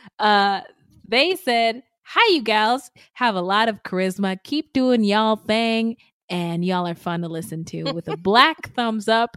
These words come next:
<laughs> Amen. So thank you guys.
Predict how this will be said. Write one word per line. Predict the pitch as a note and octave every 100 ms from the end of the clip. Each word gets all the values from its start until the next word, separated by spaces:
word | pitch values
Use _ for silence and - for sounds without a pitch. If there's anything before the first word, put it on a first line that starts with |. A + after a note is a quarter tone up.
| -
<laughs> | B3+ -
Amen. | C4+ A3+ B3 C#4 B3+ B3+ D#4 - D#4 -
So | G#3 F#3+
thank | - A#3+ C4
you | A#3+
guys. | F#3+ E3+ E3+ F3+